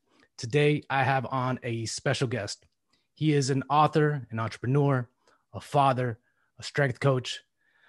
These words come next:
someone who's inspired millions of people with his YouTube videos. And today, he's helping men become stronger with his King Transformation Program.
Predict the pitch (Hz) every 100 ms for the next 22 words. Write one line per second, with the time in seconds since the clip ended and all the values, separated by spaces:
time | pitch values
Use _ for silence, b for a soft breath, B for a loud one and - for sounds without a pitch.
0 | _ _ _ - 160 160 143 135 135 -
1 | 139 135 120 135 139 123 120 131 123 123
2 | 117 98 127 117 123 117 120 120 120 -
3 | - _ _ _ - 110 95 107 139 156
4 | 139 131 131 135 127 127 123 117 113 107
5 | 131 123 127 113 107 104 - - 151 151
6 | 151 139 127 - 113 110 101 - 98 101
7 | 98